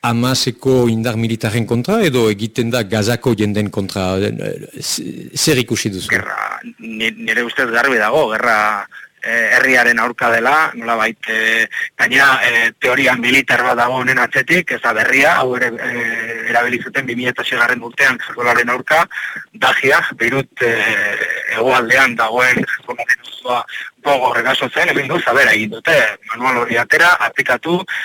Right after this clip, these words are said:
Speaker 2: eta nolabait, eh, populazioa, populazioari zigortu, ba, Hamasen aurka bueltatuko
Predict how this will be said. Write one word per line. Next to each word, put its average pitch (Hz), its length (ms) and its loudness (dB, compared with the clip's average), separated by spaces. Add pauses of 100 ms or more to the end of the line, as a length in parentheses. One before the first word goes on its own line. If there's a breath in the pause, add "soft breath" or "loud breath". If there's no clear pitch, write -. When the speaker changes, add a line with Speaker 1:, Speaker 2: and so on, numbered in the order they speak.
(180 loud breath)
Speaker 2:
eta 147 440 4
nolabait, 131 480 2
eh, 123 120 4
populazioa, 135 960 2
populazioari 131 500 2 (220)
zigortu, 151 640 2 (480 loud breath)
ba, 113 880 2 (100)
Hamasen 139 640 2
aurka 143 340 2
bueltatuko 135 840 0